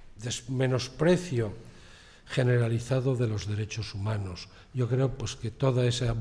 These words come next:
ese bagaje de experiencias, pues, será muy importante a la hora de gobernar la Iglesia. Lo que sí quiero decir es que el Papa es un hombre de sólidas convicciones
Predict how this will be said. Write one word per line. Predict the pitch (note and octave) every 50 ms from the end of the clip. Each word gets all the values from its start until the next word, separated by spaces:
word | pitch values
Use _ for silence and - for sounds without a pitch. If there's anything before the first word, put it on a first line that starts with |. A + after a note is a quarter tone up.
| G2+ G#2+ A#2 -
ese | C#3 A#2 - C#3
bagaje | A2 A2 G#2+ G#2 A2+ C3+ C3 - - G#2+
de | G2 G2+
experiencias, | G#2 - - - - G2 A2 A#2 A#2+ G#2+ G2+ G2 - - G#2+ G2+ G2 - - - - - - - - - -
pues, | B2+ A#2+ -
será | - A#2 A2 A#2 B2 B2 - - - - - -
muy | C3 C3 C3+
importante | C#3 - - F#2+ F#2 - - A#2 A2+ G#2+ - A2
a | G#2
la | F#2+ F#2+ G2+
hora | G#2 G2+ G2+
de | G2 G2 F#2+
gobernar | F2+ F#2 F2+ F2 E2+ G2 F#2+ F#2+ E2+ E2+
la | F2+ F2
Iglesia. | E2+ E2+ F#2+ F#2+ - A2+ A2
Lo | A#2+ A#2
que | - C3+ A#2+
sí | - E3 D3+
quiero | - E3+ F3+ E3+ E3+ D#3+
decir | D#3+ E3 - - D#3 D#3+ D#3+ - - - - - - - -
es | - -
que | - D3
el | B2
Papa | - - D3+ D3 - D3+ C#3+
es | B2+ -
un | C3+ B2+
hombre | C3 C#3 C#3 C#3 C3+
de | A#2 A#2 A#2
sólidas | - - D3 D#3 D#3+ E3 D#3+ D3 E3 D#3 -
convicciones | - - B2+ A2 G2+ F#2 G2 - - - - A2 A2+ A2+ G2+ F#2 F2+ E2+ - -